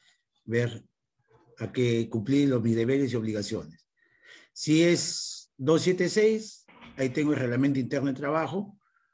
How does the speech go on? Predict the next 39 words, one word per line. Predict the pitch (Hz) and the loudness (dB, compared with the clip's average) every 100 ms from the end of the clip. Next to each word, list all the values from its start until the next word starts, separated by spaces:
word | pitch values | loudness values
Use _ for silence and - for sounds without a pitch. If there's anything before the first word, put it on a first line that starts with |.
| _ _ | _ _
que | - 113 | -10 -4
tengo | 127 131 | 0 0
que | |
cumplir. | 117 107 113 104 | 0 -2 -4 -4
Y | 135 | -2
si | 123 160 156 151 | -2 2 2 2
soy | - 185 175 165 | 2 4 2 0
cas, | - 202 208 - - _ _ _ _ _ | -2 0 0 -4 -16 _ _ _ _ _
tengo | 147 139 143 | 0 2 0
también | 139 131 135 147 139 | 0 0 0 0 -2
el, | 123 120 113 113 | -4 -4 -4 0
en | 127 | 4
mis | 127 | 4
contratos, | 127 131 151 147 - 214 - - _ | 4 2 2 0 0 -2 -4 -16 _
¿no? | 139 202 - - _ _ | -4 -4 -4 -20 _ _
Los | 131 | 0
deberes | 123 123 143 131 | 2 4 4 2
que | 127 | 0
debo | 120 123 | 0 0
cumplir. | 113 104 110 98 _ _ _ _ - - _ | -2 -4 -4 -6 _ _ _ _ -20 -20 _
Después | 131 123 196 | -4 2 2
nos | 185 | 4
pide | 202 185 | 4 4
el | |
segundo, | 165 175 165 117 | 4 4 4 2
salvaguardar | 104 127 120 123 127 147 180 | -2 -2 -2 -2 -2 0 0
los | 151 | 0
intereses | 127 123 135 156 160 | -2 -2 -2 -2 -2
del | 127 113 | -4 -4
Estado | 107 147 147 | -4 -4 0
y, | 127 120 107 _ _ _ | 0 -2 -6 _ _ _
y, | 123 | -2
y | 120 113 | 0 -2
emplear | 107 131 143 | -2 0 0
austeramente | 127 120 143 135 135 135 131 | -2 -4 -2 0 0 -2 -2
los | 117 98 - | -6 -8 -10
recursos | 104 - 104 107 | -14 -12 -12 -10
públicos. | 110 95 98 | -10 -10 -8
Sí. | 143 123 | -6 -6